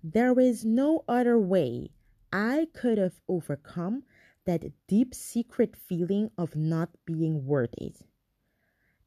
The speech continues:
After being liberated, God provided a trainer for me.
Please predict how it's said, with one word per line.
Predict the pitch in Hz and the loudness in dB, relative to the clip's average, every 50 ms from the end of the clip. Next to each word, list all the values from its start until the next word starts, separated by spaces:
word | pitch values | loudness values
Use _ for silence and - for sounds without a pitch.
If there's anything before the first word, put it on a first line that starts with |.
| _ - | _ -6
After | - 311 370 - - - 320 285 | -4 -4 -4 -4 -2 0 2 2
being | 202 170 185 208 214 214 208 185 160 156 156 | 2 2 2 2 2 2 2 2 2 2 4
liberated, | 160 202 240 240 226 180 147 127 123 123 120 127 123 123 - _ _ _ _ _ _ _ _ _ _ - | 4 4 4 4 2 2 2 0 -2 -2 -4 -4 -6 -6 -8 _ _ _ _ _ _ _ _ _ _ -2
God | 202 208 233 285 311 - - | 0 0 0 0 -2 -4 -4
provided | - 240 214 - - 196 190 185 190 190 185 185 180 180 - - - | -2 -2 -2 -2 -2 -2 0 2 2 2 2 2 0 0 -2 -4 -4
a | 185 175 | -4 -4
trainer | - - - - 196 175 175 170 143 123 117 | -4 -6 -6 -4 -2 0 0 0 -2 -4 -6
for | - - 127 131 131 | -8 -10 -10 -8 -8
me. | 127 123 120 - - | -8 -8 -10 -12 -14